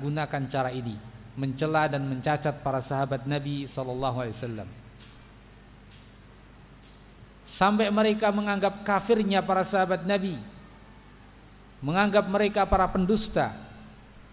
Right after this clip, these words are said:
menganggap mereka orang-orang yang agama yang rusak. Padahal mereka ini,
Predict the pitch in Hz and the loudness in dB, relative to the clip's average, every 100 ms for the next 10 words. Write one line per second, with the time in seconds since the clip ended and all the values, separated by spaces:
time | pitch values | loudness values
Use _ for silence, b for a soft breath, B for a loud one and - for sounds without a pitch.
0 | - - - - 139 180 196 202 185 214 | -20 -20 -20 -10 -2 2 4 2 4 2
1 | 214 214 190 202 196 214 214 202 202 180 | 2 2 2 2 2 2 2 0 -2 -2
2 | 185 190 208 202 196 196 180 - 226 - | 0 2 2 0 2 0 0 2 2 2
3 | - - - - - - - - - - | -6 -16 -20 -20 -20 -20 -20 -20 -20 -20
4 | - - - - - - - - - - | -20 -20 -20 -20 -20 -20 -20 -20 -20 -20
5 | - - - - - - - - - - | -20 -20 -20 -20 -20 -20 -20 -20 -20 -20
6 | - 185 214 208 208 202 208 202 196 190 | -2 2 4 6 6 4 2 2 0 0
7 | 180 175 | -2 -4